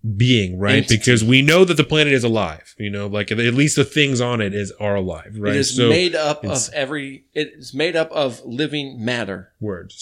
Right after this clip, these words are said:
Speaker 2: It is
Speaker 1: So
Speaker 2: a living, breathing ecosystem.
Speaker 1: So I truly believe that from an evolutionary standpoint, right? Somewhere along the way, the earth, the earth has perfected itself to a point that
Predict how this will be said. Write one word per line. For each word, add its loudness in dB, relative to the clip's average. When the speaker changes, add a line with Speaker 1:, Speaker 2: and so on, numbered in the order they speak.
Speaker 2:
It 0
is 4
Speaker 1:
So 0
Speaker 2:
a 2
living, -4
breathing -6
ecosystem. -8
Speaker 1:
So 2
I 4
truly 0
believe 0
that 0
from -2
an -2
evolutionary -2
standpoint, -8
right? -10
Somewhere 0
along 0
the 2
way, 0
the 0
earth, 2
the 2
earth 4
has 0
perfected 0
itself -2
to 0
a -2
point -4
that -2